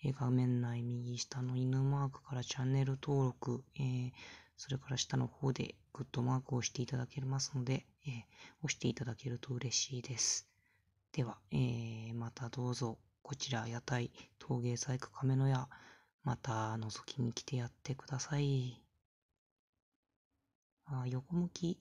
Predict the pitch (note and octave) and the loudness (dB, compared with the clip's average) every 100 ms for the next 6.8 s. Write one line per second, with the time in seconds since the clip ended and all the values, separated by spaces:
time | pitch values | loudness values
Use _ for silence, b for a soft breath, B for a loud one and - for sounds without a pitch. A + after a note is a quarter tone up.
0 | - C#3 B2 - - C3+ B2 B2 B2 B2 | -2 -4 -4 -6 -6 -2 -2 0 -2 -2
1 | B2+ - _ _ _ _ _ _ _ _ | -4 -8 _ _ _ _ _ _ _ _
2 | C3+ B2+ B2 A#2+ - - - C3 - B2 | -2 0 0 -2 -8 -14 -12 -10 -6 -6
3 | A#2 - B2+ A#2 C3+ A#2+ - C3+ A2+ G#2+ | -6 -6 -6 -4 -4 -4 -4 -4 -4 -4
4 | - - B B B B B B B B | -8 -10 B B B B B B B B
5 | B _ _ _ _ _ - - _ _ | B _ _ _ _ _ -20 -20 _ _
6 | _ _ _ _ - B2 G#2+ | _ _ _ _ -2 0 0